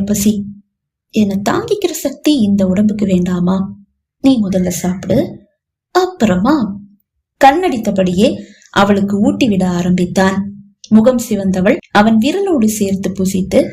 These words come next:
தன் ஆசையை அவனுக்கு வெளிப்படுத்தினாள். அவள் புசிக்கும் அந்த விரல் கூட தேனாக தித்திப்பதை அவன் உணர்ந்தான். உணவை ஊட்டி முடிப்பதற்குள் பல முறை அவளை முத்தமிட்டு அடங்காத தன் ஆசையை அவளுக்கு உணர்த்தினான்.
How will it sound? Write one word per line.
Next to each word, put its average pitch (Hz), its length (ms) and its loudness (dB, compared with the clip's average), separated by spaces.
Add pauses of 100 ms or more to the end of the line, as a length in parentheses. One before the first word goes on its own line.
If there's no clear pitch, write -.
(220)
தன் 190 220 2 (100)
ஆசையை 208 560 0
அவனுக்கு 180 400 0
வெளிப்படுத்தினாள். 190 880 0 (260)
அவள் 233 300 2
புசிக்கும் 339 500 0
அந்த 208 220 0
விரல் 208 320 0
கூட 196 280 0
தேனாக 226 580 0
தித்திப்பதை 190 580 -2
அவன் 185 220 0
உணர்ந்தான். 185 540 0 (280)
உணவை 403 440 4
ஊட்டி 269 300 0
முடிப்பதற்குள் 202 840 0
பல 240 320 2
முறை 208 280 0
அவளை 190 340 2
முத்தமிட்டு 185 640 0 (220)
அடங்காத 202 560 0
தன் 185 280 0
ஆசையை 208 500 0
அவளுக்கு 190 460 0
உணர்த்தினான். 185 640 0